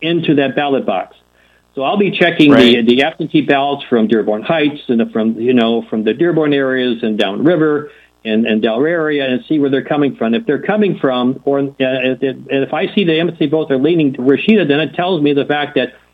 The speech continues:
Speaker 1: the excitement for Rashida
Speaker 2: Yes.
Speaker 1: is for real. It's not fake.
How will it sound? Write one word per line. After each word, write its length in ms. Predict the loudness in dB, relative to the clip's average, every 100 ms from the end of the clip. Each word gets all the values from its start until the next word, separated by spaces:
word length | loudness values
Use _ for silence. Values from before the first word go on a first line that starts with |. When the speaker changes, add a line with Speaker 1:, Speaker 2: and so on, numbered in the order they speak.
| _ _ -6
Speaker 1:
the 100 | -4
excitement 460 | -2 -2 0 0
for 80 | 0
Rashida 340 | 2 6 6
Speaker 2:
Yes. 100 | 4
Speaker 1:
is 160 | 0 -2
for 200 | -2 -2
real. 440 | 2 2 0 -2 -6
It's 160 | -4 -2
not 300 | -2 -2 -2
fake. 320 | -2 -2 -10